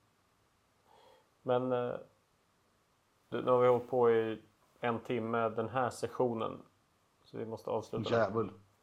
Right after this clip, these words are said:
Speaker 2: Ja, det måste vi göra.
Speaker 1: Jesper Melander, Petr Fexelit, Nagash och Arkan och Leech Cavalos. Tio Mortek, tio Mortek, tio Mortek, tio Mortek, Bone Tight Shrieker. Det är typ
Speaker 2: Ja, just det.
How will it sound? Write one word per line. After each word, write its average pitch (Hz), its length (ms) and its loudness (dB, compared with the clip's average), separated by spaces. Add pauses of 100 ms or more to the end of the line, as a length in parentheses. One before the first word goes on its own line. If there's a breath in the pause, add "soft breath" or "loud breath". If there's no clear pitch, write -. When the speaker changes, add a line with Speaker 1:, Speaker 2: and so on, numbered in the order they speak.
(480 soft breath)
Speaker 2:
Ja, 143 260 12
det 143 60 10
måste 127 240 2
vi 117 60 4
göra. 107 140 0 (240)
Speaker 1:
Jesper 135 360 2
Melander, 120 600 4
Petr - 360 -4
Fexelit, 113 920 -6 (200)
Nagash 110 800 2
och 117 220 -2 (180)
Arkan 104 520 0 (340)
och - 180 -6
Leech 107 300 -6
Cavalos. 101 680 -2 (240)
Tio 113 200 -4
Mortek, 107 460 -4
tio 110 160 -2
Mortek, 101 400 -6
tio 110 160 -6
Mortek, 101 440 -6
tio 107 100 -10
Mortek, 101 460 -8 (160)
Bone 107 200 0
Tight 104 260 -4
Shrieker. 101 600 -10 (1040 soft breath)
Det 123 140 -2
är 110 40 -2
typ 107 200 -6 (240)
Speaker 2:
Ja, 120 380 6
just 120 180 -4
det. - 140 -6